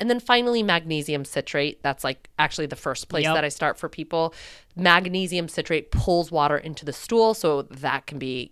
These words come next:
Speaker 1: can give you really good relief. I actually like, I, I, you know, it's easy to find magnesium calm, um, that powder,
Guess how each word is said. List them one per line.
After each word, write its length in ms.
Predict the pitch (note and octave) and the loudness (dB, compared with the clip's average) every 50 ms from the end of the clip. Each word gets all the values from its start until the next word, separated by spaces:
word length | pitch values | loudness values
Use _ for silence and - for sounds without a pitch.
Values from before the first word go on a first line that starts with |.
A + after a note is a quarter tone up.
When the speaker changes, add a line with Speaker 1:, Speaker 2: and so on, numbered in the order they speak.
| _ - | _ -12
Speaker 1:
can 300 | - - D3 D3 C3+ - - - - | -8 -6 -6 -6 -6 -8 -14 -14 -8
give 140 | - D3+ C3+ | -6 -4 -2
you 220 | C#3+ C#3 C#3 C#3 | -2 -2 -2 -2
really 220 | C3+ C#3 C3+ C3+ C3+ | -2 -2 -2 -2 0
good 220 | C3+ C#3+ C#3 C3 | 0 -2 -2 0
relief. 320 | C#3 C#3 C3 D3 C3 B2 - - - - - - - - | -2 -4 -4 -4 -8 -8 -12 -16 -18 -16 -16 -8 -2 2
I 140 | A3 C4+ D#4+ | 2 2 2
actually 300 | F#4 - - - D#4+ D4+ | 0 -2 -6 -6 -6 -4
like, 380 | B3+ F#3 E3+ F3 F#3+ F#3+ - - | 0 0 2 0 0 -2 -4 -4
I, 160 | E3 F3 - - | -2 -2 -2 -2
I, 280 | D#3+ E3+ E3+ E3+ - - _ | -2 -2 -2 -2 -4 -8 _
you 140 | - F#3 F#3 | -8 -4 -2
know, 100 | F3 E3 | 0 0
it's 160 | D3+ D3 - | -2 -2 -4
easy 260 | - G#3+ A#3 A3+ A3+ | -8 -8 -6 -4 -4
to 80 | E3 D3 | -4 -4
find 420 | - - F#3+ F#3 D#3+ C#3+ C#3 C#3+ | -2 -2 -2 0 0 -2 -4 -4
magnesium 640 | D3+ D3+ C#3+ C#3+ C#3+ D3 D3 D3 D#3 - D#3 C#3 C#3 | -6 -6 -6 -6 -6 -4 -6 -4 -4 -2 -4 -4 -4
calm, 540 | - - - C3+ C3 C3 D3 F#3+ A3 B3+ C4+ _ _ - - - _ _ _ _ - | -6 -8 -6 -4 -2 0 0 0 -2 -4 -8 _ _ -20 -20 -20 _ _ _ _ -6
um, 300 | - D#3+ D3+ D3 C#3+ C#3+ | -2 0 2 2 2 2
that 200 | D#3 D#3 - - - | 2 0 0 0 -4
powder, 520 | - - F3 C#3+ D3 F3+ G#3+ A3+ B3 A#3+ | -2 2 2 2 4 2 2 0 -2 -4